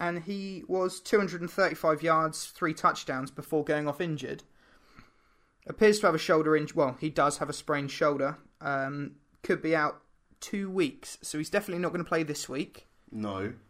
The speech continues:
Speaker 1: He could allegedly suit up as a backup if required, but will likely miss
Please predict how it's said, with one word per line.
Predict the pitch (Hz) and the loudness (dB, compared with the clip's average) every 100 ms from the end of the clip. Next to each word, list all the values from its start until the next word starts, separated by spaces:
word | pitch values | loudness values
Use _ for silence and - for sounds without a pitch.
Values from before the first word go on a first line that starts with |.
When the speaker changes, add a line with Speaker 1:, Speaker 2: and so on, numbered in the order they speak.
| _ | _
Speaker 1:
He | - | -8
could | 165 - 240 220 220 - | -8 0 4 4 4 -2
allegedly | 180 190 185 165 160 165 | 4 4 2 -2 -4 -4
suit | 147 - 185 170 - | -4 -4 -4 -4 -4
up | 156 147 - | -2 -2 -6
as | - 139 | -8 -6
a | |
backup | 143 160 - - - - | 2 2 2 -4 -6 -10
if | 151 - | -14 -8
required, | 147 - 139 131 135 160 - - _ _ _ _ _ _ _ | -8 -4 -4 -2 -4 -8 -12 -20 _ _ _ _ _ _ _
but | - 143 - - | -2 -2 -2 -10
will | 156 160 | -2 4
likely | 175 151 165 | 4 4 -2
miss | 160 151 - - | -4 -6 -8 -14